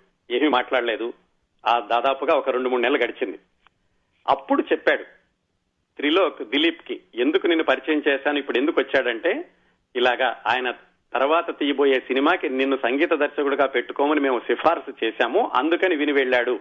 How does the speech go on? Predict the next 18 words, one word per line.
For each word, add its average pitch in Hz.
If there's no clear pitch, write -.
అని 190
త్రిలోక్ -
చెప్పాడు. 104
అప్పటి 151
వరకు 143
కూడా 160
దిలీప్ 139
తెలియదు 131
ఆయన 123
చూస్తున్నాడని. 110
నాలుగు 190
నెలల 196
వరకు 208
ఆయన 165
దగ్గర 165
నుంచి 175
ఫోన్ 185
రాలేదు. 165